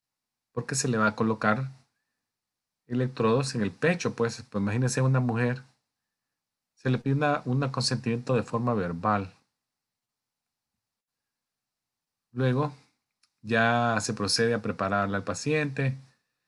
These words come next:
<clears throat> El paciente casi siempre puede estar en una posición semi-Fowler, que es una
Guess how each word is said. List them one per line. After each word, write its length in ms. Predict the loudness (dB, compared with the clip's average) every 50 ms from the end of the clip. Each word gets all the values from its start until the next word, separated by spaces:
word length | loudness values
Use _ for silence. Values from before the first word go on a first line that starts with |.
| _ _ _ _ _ _ _
<clears throat> 680 | -20 -18 -10 -4 -2 -2 0 0 0 0 -2 -4 -4 -4
El 140 | -4 -4
paciente 840 | -4 -6 -12 -4 0 0 2 2 2 2 4 4 6 4 4 0 -4 -10 -18 _ _ _ _ _ _ _ _ _ _ _ _ _ _ _ _ _ _ _ _ _ _ _ _ -10
casi 260 | -4 -4 -4 -2 0
siempre 280 | 0 0 2 2 2 2
puede 180 | 2 2 2
estar 180 | 2 2 0 0
en 80 | 0 0
una 220 | 0 0 0 -2
posición 480 | -2 -6 -4 -4 -4 -4 -2 -2 -2 0
semi-Fowler, 880 | 0 0 0 0 0 -2 -4 -6 -4 -2 0 0 0 0 0 -2 -4 -6 -10 _ _ _ _ _ _ _ _ _ _ _ _ _ _ _ _
que 100 | -6 -4
es 60 | -2
una 640 | 0 0 2 2 4 4 4 2 2 -2 -4 -8 -10